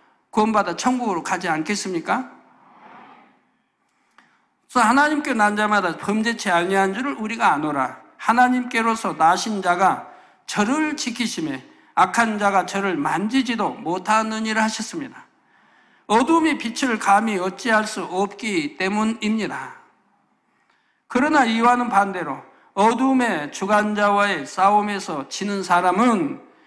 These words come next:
여전히 마귀의 권세 아래 살게 되지요. 특히 니골라당이나 발람 또는 이세벨 등과 같은 사람의 행위를 쫓게 되면 그런 사람은 원수 마귀 사단의 종노릇하며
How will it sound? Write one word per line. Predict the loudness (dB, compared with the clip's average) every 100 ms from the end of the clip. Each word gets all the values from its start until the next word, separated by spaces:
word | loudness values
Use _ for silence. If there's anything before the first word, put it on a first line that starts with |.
| _ -4
여전히 | -2 0 0 0 -4 -6
마귀의 | 2 4 4 2 -4 -6 -6 -8
권세 | -4 -4 -4 -2 2
아래 | 2 2 -4 -8 -14
살게 | -4 -2 0 -2 -4 -4 -8 -16 -10
되지요. | -4 -4 -2 -4 -6 -16 _ _ _ _ _ _ _ _
특히 | -4 -2 0 -2 -2 -6 -6
니골라당이나 | 0 0 2 2 2 0 0 2 2
발람 | 0 -2 2 2 0 -12 -20 -20 _
또는 | -4 0 0
이세벨 | 0 -2 -2 -2 -2
등과 | -4 -2 0
같은 | 2 -2 -4 -4
사람의 | 0 2 2 0
행위를 | -2 -2 -2 -4
쫓게 | -4 -4 -2
되면 | 0 2 2 0 -4 -14 _ _ _
그런 | -2 2 2
사람은 | 2 2 2 0 0
원수 | -2 -4 -2 0
마귀 | 2 0 -4
사단의 | -4 0 0 0 -4
종노릇하며 | -4 -2 0 0 2 2 2 -2